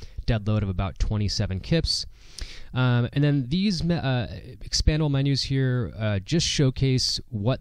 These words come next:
the critical load combination is for each check. So for our, uh, dead plus live, or sorry, excuse me, for our, um, A S D loading for bearing pressure for just dead plus live, right, that's just gonna be D plus L.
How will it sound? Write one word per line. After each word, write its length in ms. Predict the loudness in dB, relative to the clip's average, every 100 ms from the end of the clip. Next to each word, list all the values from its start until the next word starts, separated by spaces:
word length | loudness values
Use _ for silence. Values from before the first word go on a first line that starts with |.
| -2
the 100 | -2
critical 480 | 2 2 4 0
load 220 | 2 2 2
combination 720 | 0 0 0 0 -2 -4 -2
is 280 | 0 0 -2
for 180 | -6
each 300 | -6 -6 -8
check. 360 | -8 -6 -4 -4
So 280 | 0 0 -2 -6 -18 -18 -12 -2
for 240 | 0 2
our, 320 | 2 2 0 -4 -12 -14 -6
uh, 240 | -4 -6 -2
dead 280 | 0 4 4
plus 300 | 4 4 0
live, 500 | 0 2 2 0 0
or 100 | -2
sorry, 200 | -2 -4
excuse 220 | -2 -2
me, 100 | -2
for 240 | -2 -2
our, 220 | 0 -2 -4 -8 -6
um, 180 | -6 -6 -2
A 100 | 2
S 160 | 2
D 140 | 2 2
loading 260 | 4 2
for 140 | 2 0
bearing 260 | 2 2
pressure 360 | 2 0 2 -2
for 200 | -2 -2
just 260 | 0 0 0
dead 160 | 2
plus 260 | 4 2 0
live, 280 | 0 2 2
right, 160 | 0
that's 120 | -2
just 140 | -4 -2
gonna 120 | -2
be 100 | -4
D 180 | -4 -2
plus 280 | 0 -2 0
L. 320 | 2 4 2